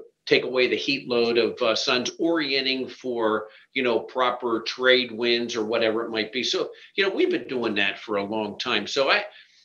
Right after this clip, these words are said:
I don't buy the fact that we're doing, you know, eh, you know, we're saying, "Oh, we're, we're, we're just focusing on green construction," 'cause I think our industry does a lot of that already. We've been recycling forever. You talk to a concrete company,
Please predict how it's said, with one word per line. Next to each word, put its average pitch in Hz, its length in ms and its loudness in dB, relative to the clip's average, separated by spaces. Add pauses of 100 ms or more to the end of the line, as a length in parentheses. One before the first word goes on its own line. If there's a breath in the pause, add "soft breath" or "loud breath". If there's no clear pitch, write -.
(160)
I 185 100 0
don't 233 360 0
buy 143 500 4
the 127 80 -4
fact 123 300 2
that 117 100 0
we're 113 140 -2
doing, 113 420 0
you 123 100 0
know, - 180 -4
eh, 123 180 -8
you 127 180 0
know, 110 40 -2
we're 110 60 -2
saying, 120 500 4
"Oh, 147 140 2
we're, 127 240 0
we're, 135 320 -4
we're 139 160 2
just 147 220 -2
focusing 131 480 0
on 110 160 -2
green 110 240 -2
construction," 113 580 -6
'cause 110 320 -10 (640)
I 170 140 6
think 170 300 0
our 127 180 4
industry 117 560 -2
does 107 260 0 (120)
a 104 40 -4
lot 107 380 2
of 101 160 0
that 101 260 2
already. 104 400 -2
We've 143 160 -2
been 110 240 2
recycling 151 800 0
forever. 123 640 2 (260 loud breath)
You 202 140 2
talk 151 320 -2
to 135 160 0
a 113 80 -2
concrete 143 560 0
company, 98 560 -8